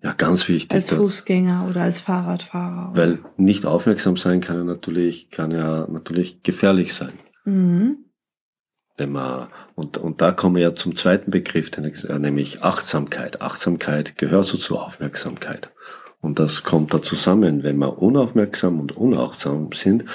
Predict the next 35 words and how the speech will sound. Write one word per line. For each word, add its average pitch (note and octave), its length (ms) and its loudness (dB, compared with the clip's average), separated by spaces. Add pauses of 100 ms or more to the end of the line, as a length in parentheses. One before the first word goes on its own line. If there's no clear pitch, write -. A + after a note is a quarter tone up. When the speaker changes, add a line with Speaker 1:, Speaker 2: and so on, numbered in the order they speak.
(240)
Speaker 1:
dann D#2+ 380 2
ist - 180 -4
natürlich E2+ 480 2
ganz E2 300 2
gefährlich, E2 400 2
dass E2+ 160 0
wir F2+ 60 6
einen - 100 0
Unfall A#2 260 2
oder E2 220 0
was C#2+ 200 -4
haben. C#2 180 -2
Nehmen C#2+ 200 2
wir, D#2 140 4 (340)
nehmen D#2 200 4
wir E2+ 80 6
eine E2+ 180 4
Ampel G2+ 380 2
oder - 100 0
irgendetwas. - 800 -2 (380)
Wenn D#2 120 0
man D#2 120 6
auf D2+ 140 4
eine F#2 100 2
Ampel C#2+ 320 -2
hingeht A2 320 0
und F2+ 160 2
sie - 140 0
ist - 200 -6
grün, A2 480 2 (140)
geht D#2 180 2
man F#2+ 80 2
nicht F#2 160 2
einfach F2 320 -2
drüber. E2+ 460 -2